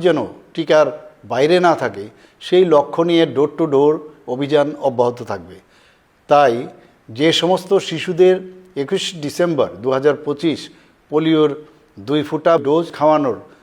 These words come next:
সম্ভব হবে না, তাদের বাইশ ও তেইশ ডিসেম্বর দু হাজার পঁচিশ আশাকর্মী ও স্বাস্থ্যকর্মীরা বাড়ি বাড়ি গিয়ে দু ফোঁটা পোলিওর ডোজ খাওয়াবেন। আপনার শিশুর সুরক্ষার ক্ষেত্রে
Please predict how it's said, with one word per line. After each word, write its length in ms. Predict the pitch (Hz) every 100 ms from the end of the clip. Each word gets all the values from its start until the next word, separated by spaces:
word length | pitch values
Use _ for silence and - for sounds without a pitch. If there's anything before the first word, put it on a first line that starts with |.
| -
সম্ভব 360 | - 139 143 156 104
হবে 200 | 131 160 147
না, 60 | 101 - - _ _ _
তাদের 360 | 139 143 165 185 190 - - 95 110
বাইশ 320 | 147 190 190 - -
ও 80 | 160 160 -
তেইশ 200 | 175 190 139
ডিসেম্বর 440 | 147 170 165 147 147 - _ -
দু 100 | 113
হাজার 280 | 123 139 143 139
পঁচিশ 340 | 139 135 156 156 - - - -
আশাকর্মী 560 | 131 175 175 160 123 104 - _ _
ও 40 | 151
স্বাস্থ্যকর্মীরা 840 | 147 147 143 190 180 180 170 170 170 175 - _ 101
বাড়ি 260 | 131 151
বাড়ি 240 | 151 151 147
গিয়ে 280 | 135 143 156 - - - - 101
দু 80 | 139
ফোঁটা 320 | 151 156 151 165 180
পোলিওর 380 | 147 147 147 180 - 113
ডোজ 200 | 113 135 -
খাওয়াবেন। 340 | 113 104 90 82 _ _ - _ _ _
আপনার 400 | 131 147 170 170 165 - -
শিশুর 360 | 175 - 202
সুরক্ষার 580 | 190 - 170 180 180 185
ক্ষেত্রে 360 | 180 175 175